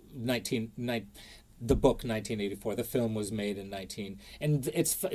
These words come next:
in nineteen eighty-four. And also, uh, you said that your version of Miracle Mile, the D V D, actually has nineteen eighty-four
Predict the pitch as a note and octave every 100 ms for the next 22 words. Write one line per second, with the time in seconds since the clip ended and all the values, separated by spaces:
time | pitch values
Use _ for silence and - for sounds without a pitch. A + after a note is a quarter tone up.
0 | C3+ D3 B2+ A#2+ A#2 B2 A2+ G#2+ G#2 A2+
1 | G#2 - - - D3 F3+ F#3 F3+ D3+ C3+
2 | C3 C3 B2 - - - - - C#3+ E3+
3 | F#3+ E3+ D#3 C3+ D3+ C#3 A2+ E3+ G#3+ -
4 | C#3+ C3+ C3 C3 C3 B2+ A2 A#2 C3 G#3+
5 | - C#3+ A#2 A2 A2+ A#2 B2+ B2+ C3 D#3
6 | D#3 C3+ D#3+ - C#3 B2 E3+ C3 B2+ A#2+
7 | - C3 A#2+ A2+ G#2+ - B2+ B2 A#2+